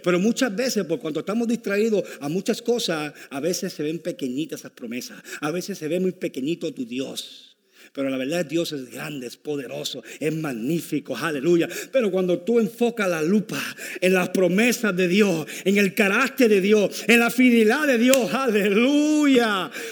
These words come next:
tú comienzas a ver la magnificencia poderosa de Dios en medio de las cosas difíciles.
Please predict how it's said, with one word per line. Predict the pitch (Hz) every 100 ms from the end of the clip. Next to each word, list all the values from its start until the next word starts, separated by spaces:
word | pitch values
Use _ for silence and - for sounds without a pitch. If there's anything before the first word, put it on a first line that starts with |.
| -
tú | - 254
comienzas | 254 220 220 247 247 - 220 208
a | - 165 160
ver | 190 214
la | 196 165
magnificencia | 151 165 170 156 - 131 185 202 - 196 196 175 - - -
poderosa | 202 185 160 170 190 - 196 190 175 -
de | 170 180
Dios | 156 196 202 202 -
en | 170 180 196
medio | 262 359 349 294 262 226 185 - -
de | 170 185 175
las | 165 151
cosas | 165 151 156
difíciles. | 147 - 135 - 117